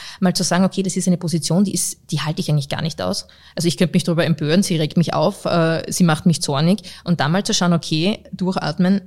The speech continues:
was sind eigentlich da Positionen, äh, dieser, dieser, dieser, dieses Arguments oder dieser, äh, dieser Position, ich sag das jetzt nochmal. Also, und da einfach mal durchzuatmen und mal zu sagen, okay, der Standpunkt ist überhaupt nicht meiner, ähm,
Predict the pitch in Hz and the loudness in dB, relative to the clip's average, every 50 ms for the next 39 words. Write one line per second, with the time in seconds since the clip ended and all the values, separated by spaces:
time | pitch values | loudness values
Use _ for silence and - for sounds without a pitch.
0 | - - - - - - - - - - 202 220 220 - 196 143 147 160 190 214 | -8 -20 -20 -20 -14 -8 -6 -2 2 2 2 2 2 -2 -2 0 0 2 0 0
1 | 202 - - 143 131 156 202 196 202 - - 165 143 156 151 - - - - 156 | -4 -6 -4 -2 0 0 0 -2 -2 -6 -8 -6 -6 -6 -6 -6 -6 -6 -4 -2
2 | 139 151 160 185 196 220 240 254 254 - _ - - 190 185 185 185 196 208 190 | 0 0 2 4 4 4 2 0 -2 -6 _ -4 0 2 2 2 2 2 0 -2
3 | - 190 - 202 196 190 190 - - - 196 185 - 190 185 185 190 185 190 185 | -4 -4 -2 0 0 0 0 -2 -4 -2 -2 0 2 2 2 2 0 -2 -4 -6
4 | 196 185 - 185 180 185 185 190 180 180 180 - 185 175 170 170 165 185 220 214 | -6 -2 0 0 0 0 0 0 0 0 0 0 2 2 4 4 4 4 2 2
5 | - 180 185 170 180 165 175 170 170 180 - - 185 190 180 170 - 175 175 170 | 0 -2 -2 -2 -2 0 0 0 0 0 0 -2 -2 0 0 0 0 2 2 2
6 | - 185 - - 165 - 175 180 190 190 175 - - 175 - 170 156 156 151 - | 2 0 -2 0 2 4 4 4 4 2 0 0 -2 -6 -4 -2 -2 -2 -2 -2
7 | - 156 165 156 - - - - - - - - - - - - 185 175 175 165 | -2 -2 -2 -4 -6 -12 -20 -20 -20 -18 -18 -18 -16 -4 0 4 4 6 4 4
8 | - - - - 196 180 - 156 180 202 - - 185 196 190 185 170 156 - 196 | 2 -2 0 2 2 4 4 2 0 2 2 2 4 4 6 4 4 4 4 2
9 | 226 247 - - - - - 127 147 143 - 175 185 190 190 160 - 180 170 - | 2 0 0 -2 -2 0 0 0 0 2 2 2 2 2 0 -2 -2 -2 -2 -2
10 | 180 - 175 170 170 - - - - 147 170 220 220 _ _ - - _ _ _ | -4 -2 -2 -2 -2 -4 -6 -6 -6 -4 -4 -4 -4 _ _ -20 -20 _ _ _
11 | _ _ _ _ _ _ - - 175 - - 151 143 165 156 - 190 196 202 - | _ _ _ _ _ _ 0 0 2 2 2 0 0 0 2 2 4 2 2 2
12 | - - - _ - 175 - - 196 165 156 147 147 165 - - 196 180 - 160 | -4 -14 -14 _ -4 -4 -4 -2 -2 -2 0 0 -2 0 2 2 2 2 2 0
13 | 131 135 151 165 196 175 175 - - - - _ - - 185 180 170 165 170 170 | -2 0 2 2 0 0 -2 -6 -20 -20 -20 _ -4 -2 0 2 2 2 2 0
14 | 175 185 | 0 -2